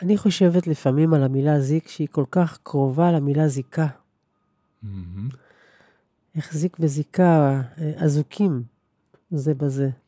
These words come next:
Speaker 2: <laughs>
Speaker 1: שאנחנו מחפשים אחד בשני את הקשר, דרך הקשר אפשר למצוא איזה אנושיות.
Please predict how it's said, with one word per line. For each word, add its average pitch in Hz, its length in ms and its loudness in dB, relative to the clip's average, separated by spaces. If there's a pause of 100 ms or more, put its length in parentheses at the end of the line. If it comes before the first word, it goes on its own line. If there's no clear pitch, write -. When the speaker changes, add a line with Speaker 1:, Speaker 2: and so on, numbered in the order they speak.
(120)
Speaker 2:
<laughs> - 460 -10
Speaker 1:
שאנחנו 151 400 -2
מחפשים 160 600 -2
אחד 151 380 0
בשני 151 520 2
את - 120 -4
הקשר, 151 500 -4
דרך 156 280 0
הקשר 151 520 -4
אפשר 151 300 -4
למצוא 151 600 -2
איזה 147 260 0
אנושיות. 156 540 -2